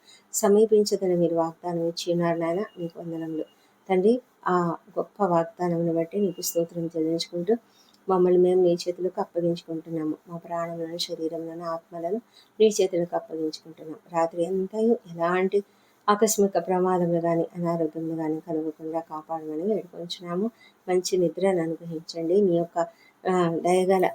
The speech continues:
హస్తములను మా పైన ఉంచమని ప్రార్థిస్తున్నాం ప్రభా. ప్రశాంతమైన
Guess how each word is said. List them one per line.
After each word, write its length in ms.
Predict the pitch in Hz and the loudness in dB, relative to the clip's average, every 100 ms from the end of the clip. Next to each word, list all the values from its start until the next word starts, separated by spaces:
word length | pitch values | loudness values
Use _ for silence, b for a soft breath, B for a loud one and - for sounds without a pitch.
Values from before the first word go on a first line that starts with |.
| - | -4
హస్తములను 600 | 180 - 185 180 170 156 - _ | -4 -4 -2 0 2 0 -2 _
మా 140 | 175 170 | -4 -2
పైన 320 | 165 170 160 - | -2 -2 -2 -4
ఉంచమని 440 | 175 180 175 160 | -6 -4 -2 -2
ప్రార్థిస్తున్నాం 680 | 156 170 160 165 - 170 160 | -2 -2 -4 -4 -10 -8 -8
ప్రభా. 360 | 165 170 - 220 b b b | -6 -6 -4 -6 b b b
ప్రశాంతమైన 760 | 190 185 190 202 214 202 175 165 | -8 0 2 4 2 2 2 -2